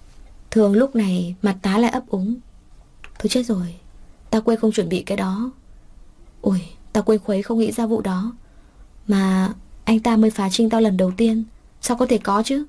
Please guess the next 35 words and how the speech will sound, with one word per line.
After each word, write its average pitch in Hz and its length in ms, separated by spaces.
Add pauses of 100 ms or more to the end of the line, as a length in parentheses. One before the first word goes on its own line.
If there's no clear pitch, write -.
(1000)
Mày 202 220
ngây 233 240
thơ 262 280
thế 277 60
em 262 140
gái, 254 400 (340)
học 226 160
môn 247 140
sinh 254 300
lý 240 360 (180)
mà 240 120
như 247 200
con 311 160
gà 277 120
mờ. 190 340 (680)
Mày 202 240
không 233 200
thấy 214 180
nếu 214 140
quan 247 200
hệ 240 160
đúng 202 180
ngày 247 160
rụng 202 200
trứng 208 240
một 233 140
phát 285 120
ăn 269 140
luôn 254 220
à? 180 60 (480)
Tao 226 120
nghi 240 120
lắm 247 200
mày 269 120
ạ. 180 160